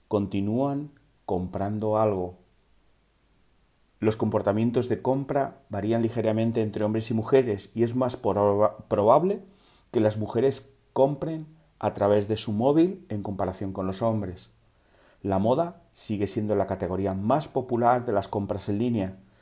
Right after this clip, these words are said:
con ropa y zapatos encabezando la lista de categorías de compras de comercio electrónico en los últimos doce meses. Por otro lado,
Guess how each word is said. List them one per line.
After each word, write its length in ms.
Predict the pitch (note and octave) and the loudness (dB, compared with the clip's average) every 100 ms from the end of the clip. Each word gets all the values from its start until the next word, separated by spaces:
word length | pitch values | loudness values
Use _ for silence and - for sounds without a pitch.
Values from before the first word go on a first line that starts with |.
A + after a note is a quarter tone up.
| _ _ _ | _ _ _
con 240 | G#2 F#2+ | -8 -4
ropa 360 | G#2 A#2 A2 G2 | 2 4 4 2
y 40 | |
zapatos 560 | F#2+ F#2+ A#2 B2 B2+ B2+ | 2 2 2 2 -2 0
encabezando 600 | B2 A#2 G#2+ - A2 A2+ | 0 0 0 0 -2 0
la 120 | G#2+ | 2
lista 320 | G2 C3+ C#3+ | 2 0 0
de 80 | C#3 | 0
categorías 640 | C3+ F#2+ F#2 F#2 G#2 G#2+ G#2 | 0 0 -2 0 2 0 0
de 100 | F#2+ | -2
compras 320 | G2 F#2+ F#2 | -4 -4 -6
de 100 | G2 | -4
comercio 360 | G2 F#2+ F#2+ | -4 -4 -2
electrónico 720 | G2 F#2+ B2 C3 C3+ C#3+ C#3+ - _ _ - | -2 -2 -2 -2 -2 -4 -6 -12 _ _ -8
en 140 | F#2+ | -6
los 180 | F2+ - | -4 -6
últimos 480 | F#2 G2 G2 - - | -6 -6 -6 -8 -14
doce 320 | - F2+ - G2 | -4 -4 -2 -4
meses. 500 | B2 - F#2+ - - _ _ _ _ _ _ _ _ _ _ _ _ _ | -4 -4 -8 -10 -20 _ _ _ _ _ _ _ _ _ _ _ _ _
Por 140 | D3+ | 6
otro 200 | E3 D#3+ | 6 4
lado, 440 | D#3 E3 F3 G3 | 0 0 0 -2